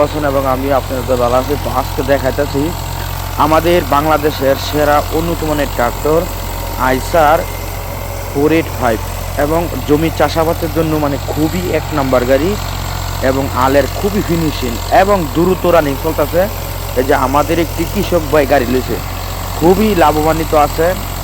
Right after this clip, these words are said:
এবং এক ট্যাঙ্কি তেল দিয়ে জমি মেলা চাষ করন যায়। খুবই ভালো উন্নত মানের ট্রাক্টর। তো আজকে এই ট্রাক্টর সম্বন্ধে কিছু কথা বলবো এবং সকলেই ভাই বোনেদেরকে মানে উপকার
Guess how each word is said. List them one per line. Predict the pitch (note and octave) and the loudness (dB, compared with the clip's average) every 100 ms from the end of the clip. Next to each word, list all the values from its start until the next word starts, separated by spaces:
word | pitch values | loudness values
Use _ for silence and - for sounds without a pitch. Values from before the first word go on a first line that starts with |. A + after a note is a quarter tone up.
| C#3 | 0
এবং | D3 D3 C#3 - | 2 2 0 -2
এক | D#3+ - | -2 2
ট্যাঙ্কি | F3+ E3 - D#3+ - | 2 2 0 -2 4
তেল | F#3 F3+ | 4 4
দিয়ে | E3+ F3 A3 B3 - - - - - - | 2 0 0 -2 -8 -8 -8 -8 -8 -2
জমি | D#3+ F3 F3+ G#3+ A#3 - - - - - - B2+ | 2 4 4 2 0 -4 -8 -8 -8 -8 -6 2
মেলা | E3 E3 D#3 | 4 6 4
চাষ | E3 C#3 - | 2 0 0
করন | D3 C3+ A#2+ | 0 0 -2
যায়। | A2 - - | -4 -6 -6
খুবই | C#3 D3+ C3 | -2 2 4
ভালো | C3+ C#3+ | 4 4
উন্নত | E3 F3 E3 D#3+ | 2 0 2 0
মানের | D3+ - | 0 0
ট্রাক্টর। | A#2+ G#2+ B2 A2+ | 0 0 -2 0
তো | B2+ C#3 | 2 2
আজকে | - E3+ | 2 -2
এই | D3 | 2
ট্রাক্টর | D3+ C#3 E3 | 2 2 -2
সম্বন্ধে | E3+ E3+ E3+ E3+ | 0 0 0 -2
কিছু | D#3 D3 | -2 0
কথা | E3 E3+ F3 | 2 2 2
বলবো | F#3 A3+ C4 - - - - - - C#3+ | 4 4 2 -4 -6 -6 -6 -6 0 4
এবং | D#3 F#3 G#3 F3 - - - - - - - - | 6 4 2 -2 -6 -8 -8 -8 -8 -8 -6 0
সকলেই | D#3+ D#3 F#3 F3+ E3 | 0 4 4 4 4
ভাই | C3 C#3 | 4 4
বোনেদেরকে | D#3+ E3+ E3+ E3+ F3+ E3+ | 2 0 -2 0 -2 0
মানে | E3 E3 D3+ - - - - - - - | 2 0 0 -6 -8 -8 -8 -8 -8 -2
উপকার | F#3 G#3+ G#3 | 0 2 4